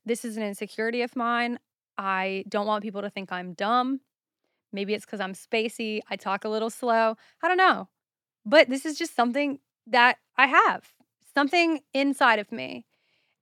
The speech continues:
And <laughs> when I get into a fight with somebody and they are saying vicious, vindictive things, my first thought is,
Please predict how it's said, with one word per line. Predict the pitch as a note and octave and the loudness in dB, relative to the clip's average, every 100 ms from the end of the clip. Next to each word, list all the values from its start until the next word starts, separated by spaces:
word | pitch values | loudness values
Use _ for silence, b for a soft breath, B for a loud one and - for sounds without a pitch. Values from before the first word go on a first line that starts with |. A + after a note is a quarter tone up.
| - | 0
And | C4 B3 A#3+ G#3+ - | 4 4 4 -2 -12
<laughs> | _ - | _ 0
when | D4 C#4 D4+ C4+ B3 b b b b _ _ _ _ _ _ _ _ - | 2 6 6 6 -2 b b b b _ _ _ _ _ _ _ _ -4
I | B3+ | 0
get | D4+ | 2
into | D4 - A#3 | 0 0 -2
a | |
fight | G3+ - D#4 E4 - _ - | 0 4 4 4 -2 _ -10
with | A3+ A3+ | -6 -4
somebody | - G#3 G3+ G3 G#3+ - _ _ _ - | -2 -2 -2 -2 -4 -8 _ _ _ -2
and | A3 G#3+ G3+ G3+ G3 - | 0 2 0 -4 -10 -16
they | G3 A3 A3+ A3+ | -4 0 2 2
are | A3+ G#3 G3+ G3+ G3 - _ _ _ _ _ _ _ | 2 2 2 0 -2 -8 _ _ _ _ _ _ _
saying | - - C4+ C4+ B3 A#3 - _ - | -20 -2 2 2 2 -2 -8 _ -12
vicious, | A3 G3 C4+ C4 B3 - - - | -6 -2 0 0 0 -2 -18 -10
vindictive | A3 B3 A#3 A#3+ G#3+ | -4 -2 -2 -4 -6
things, | - B3+ A3+ A3 | -2 -2 -2 -6
my | A#3 A3+ | -4 -4
first | A3+ B3 B3 - C4 | -2 -4 -4 -4 2
thought | D4 B3+ - | 4 4 -2
is, | A3 G#3+ A3+ G#3+ | -6 -4 -6 -10